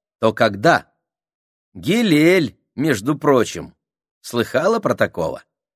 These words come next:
Две тысячи лет назад сказал. Боже, как она ахнула! Жила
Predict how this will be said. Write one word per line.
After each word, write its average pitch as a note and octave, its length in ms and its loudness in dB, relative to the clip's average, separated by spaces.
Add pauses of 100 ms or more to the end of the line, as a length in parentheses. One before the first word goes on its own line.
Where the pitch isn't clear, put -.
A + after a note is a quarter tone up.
(320)
Две C#3+ 300 2
тысячи A3+ 480 -6
лет G#3 260 0
назад E3 420 2
сказал. C3 540 -2 (880)
Боже, G2 800 -6
как G#2+ 380 -4
она F#2+ 380 -2
ахнула! E2+ 720 -8 (800)
Жила G2 720 -8